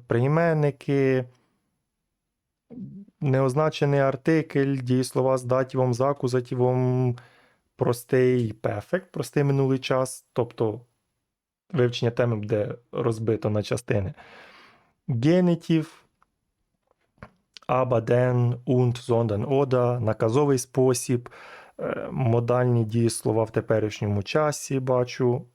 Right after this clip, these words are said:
Я не буду називати весь перелік, щоб не займати лишній час. Числа, е, претерітум sein haben. Тобто, як бачите, А один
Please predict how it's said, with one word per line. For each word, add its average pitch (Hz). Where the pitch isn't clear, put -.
Я 151
не 151
буду 131
називати 113
весь 139
перелік, 110
щоб -
не 110
займати 107
лишній 110
час. -
Числа, 151
е, 127
претерітум 127
sein 110
haben. 151
Тобто, 131
як 120
бачите, 123
А 143
один 165